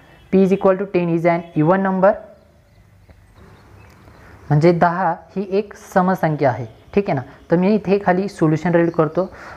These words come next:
We know that truth value of P is true, बरोबर, हे statement true आहे, because ten is an even number, it obviously true, therefore its truth value, या पीची ट्रूथ value येणार आहे capital टी. So next, what will be the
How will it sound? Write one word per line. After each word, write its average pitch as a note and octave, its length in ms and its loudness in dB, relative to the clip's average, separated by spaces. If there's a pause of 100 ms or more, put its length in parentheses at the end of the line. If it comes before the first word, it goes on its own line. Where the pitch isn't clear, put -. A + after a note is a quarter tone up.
(160)
We E3 180 2
know B3 200 4
that G3 180 4 (140)
truth G3+ 240 -4
value F#3+ 240 4
of G3 280 0
P E3 80 -2 (180)
is F#3 160 -6 (480)
true, D3 140 4 (340)
बरोबर, F#3+ 260 0 (300)
हे D3+ 60 0
statement G3 500 -2
true F#3+ 120 4
आहे, C3+ 260 0
because E3 640 -2
ten F#3 140 0
is F3 180 -2
an F3 140 0
even D#3+ 240 2
number, D3+ 220 2 (140)
it E3 140 -4 (140)
obviously D#3+ 460 0 (420)
true, F3+ 160 4 (300)
therefore E3 320 2
its G3+ 360 -4
truth A3 240 -2
value, D#3+ 320 0 (340)
या D#3+ 80 2 (140)
पीची F3 260 -4
ट्रूथ G3 260 0
value F3+ 260 2
येणार F3 180 4
आहे E3+ 180 2
capital E3 480 0 (360)
टी. - 280 0 (680)
So G#3+ 100 6
next, G#3+ 580 -2
what A#3+ 200 4
will A#3 220 -8
be A3 140 -4 (240)
the G#3 40 -2